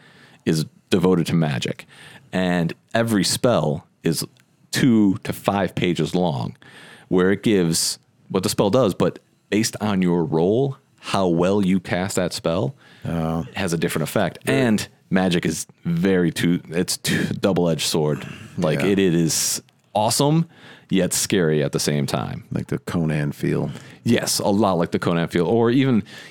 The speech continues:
Speaker 1: even Warhammer Fantasy Roleplay to a
Speaker 2: Oh, yeah,
Speaker 1: degree.
Speaker 2: yeah, I forgot about
Speaker 1: Right.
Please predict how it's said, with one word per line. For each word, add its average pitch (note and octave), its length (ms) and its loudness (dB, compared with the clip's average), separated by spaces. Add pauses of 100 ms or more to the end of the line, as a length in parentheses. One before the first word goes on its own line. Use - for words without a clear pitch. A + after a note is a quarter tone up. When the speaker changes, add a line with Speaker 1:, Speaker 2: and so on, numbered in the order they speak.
Speaker 1:
even F#3+ 220 4
Warhammer G#2+ 400 4
Fantasy G2+ 360 2
Roleplay F2+ 420 2
to G2+ 140 2
a G2 80 4
Speaker 2:
Oh, A#2 40 4
yeah, A2+ 60 2
Speaker 1:
degree. G2+ 260 4
Speaker 2:
yeah, F#2 140 2
I E2+ 80 -2 (260)
forgot D2+ 280 -4
about - 80 0
Speaker 1:
Right. D#2+ 200 2